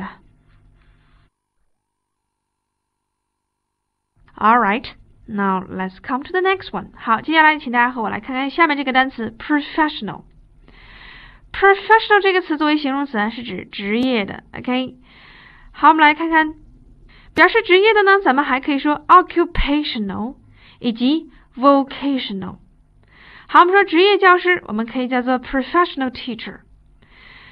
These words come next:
那么职业学校，或者呢，又叫做技术学校，可以称之为occupational school、vocational school。那说到职业这个词呢，接下来要问问大家很多关于职业的说法。你比如说职业律师，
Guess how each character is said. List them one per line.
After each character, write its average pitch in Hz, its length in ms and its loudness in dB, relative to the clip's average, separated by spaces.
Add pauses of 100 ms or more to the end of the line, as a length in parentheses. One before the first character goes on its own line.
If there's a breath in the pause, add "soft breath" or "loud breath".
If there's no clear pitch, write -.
(160 loud breath)
那 381 80 2
么 403 140 4
职 320 180 0
业 370 180 4
学 247 240 -6
校， - 300 -4 (120)
或 - 200 -6
者 262 100 -2
呢， 285 220 2 (240 loud breath)
又 285 120 -4
叫 285 160 0
做 277 140 -2
技 349 220 -2
术 311 140 -2
学 226 120 -8
校， 214 220 -8 (500 soft breath)
可 262 160 -2
以 247 80 0
称 285 220 -4
之 277 80 -2
为 254 240 -4 (240 soft breath)
occupational 285 1400 0 (420)
school、 214 540 -8 (760 soft breath)
vocational 269 1040 2
school。 - 260 -18 (1000)
那 403 260 6
说 415 120 0 (100)
到 392 60 0
职 339 100 -2
业 392 140 2
这 359 100 0
个 - 80 -2
词 262 140 -8
呢， 262 100 -2
接 269 100 -6
下 269 80 2
来 220 120 2
要 240 100 0
问 254 140 -2
问 247 140 -4
大 254 100 -2
家 254 160 -2
很 214 160 -10
多 233 120 -8
关 285 220 -6
于 294 60 -6
职 214 160 -10
业 247 100 -6
的 240 80 -8
说 269 220 -8
法。 262 180 -8
你 233 80 -10
比 254 80 -6
如 247 100 -2
说 302 200 -4
职 240 240 -4
业 339 160 0
律 311 160 -4
师， 349 320 -6